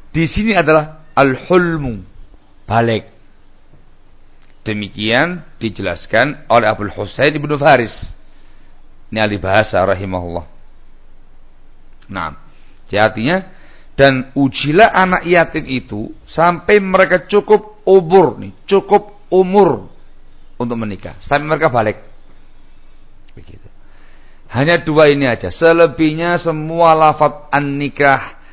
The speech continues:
dalam Al-Quran dimaknakan dengan akdun nikah. Begitu. <clears throat> Tayyib.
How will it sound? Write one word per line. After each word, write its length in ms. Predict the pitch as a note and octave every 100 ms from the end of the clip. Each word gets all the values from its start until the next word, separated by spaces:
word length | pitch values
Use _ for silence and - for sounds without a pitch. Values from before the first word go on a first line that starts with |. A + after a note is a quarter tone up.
| -
dalam 240 | - A#2 A#2+
Al-Quran 600 | A#2 - A2 G#2+ D#3+ D#3+ A#2
dimaknakan 680 | B2+ B2 A#2 A2 C3+ C3+
dengan 240 | A#2+ G#2+ G#2 -
akdun 1040 | C3+ D3 - - - B2 A#2 G#2+ G2+ G2 G2
nikah. 560 | F#2+ - E2+ F2+ - - - - - - - - - - - - - - - - - - -
Begitu. 340 | - E2 F2 C#2 - - - -
<clears throat> 160 | F#2 - - - - - - - - - - - - - - - - - - - -
Tayyib. 480 | A2+ B2 A2 D#2+ -